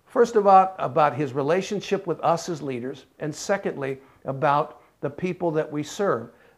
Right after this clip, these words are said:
than what we are. So, we're to shepherd the people, we're to be an example to the people, we're to serve the people, we're to be a minister, a servant of God. I mean, all of those are a part of our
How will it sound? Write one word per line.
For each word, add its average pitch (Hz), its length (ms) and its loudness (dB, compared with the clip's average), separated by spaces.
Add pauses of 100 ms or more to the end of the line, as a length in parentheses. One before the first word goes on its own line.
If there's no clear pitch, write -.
than 151 160 -4
what 151 200 0
we 175 240 2
are. 113 300 2 (500)
So, 214 440 8 (340)
we're 269 320 6
to 262 260 -2
shepherd 247 480 8
the 233 100 6
people, 233 440 4
we're 214 140 8
to 208 80 4
be 226 140 4
an 226 80 8
example 214 640 6
to 226 120 4
the 220 120 4
people, 220 440 6
we're 214 140 12
to 220 100 2
serve 220 540 8
the 226 80 6
people, 233 580 4 (300)
we're 202 160 6
to 214 140 0
be 220 180 2
a 226 40 8
minister, 214 680 6
a 202 60 4
servant 208 460 6
of 190 140 2
God. 202 400 8
I 196 60 6
mean, 196 180 0
all 240 340 6
of 247 120 0
those 214 360 4
are 190 200 8
a 190 60 8
part 226 440 6
of 180 300 2
our 175 500 4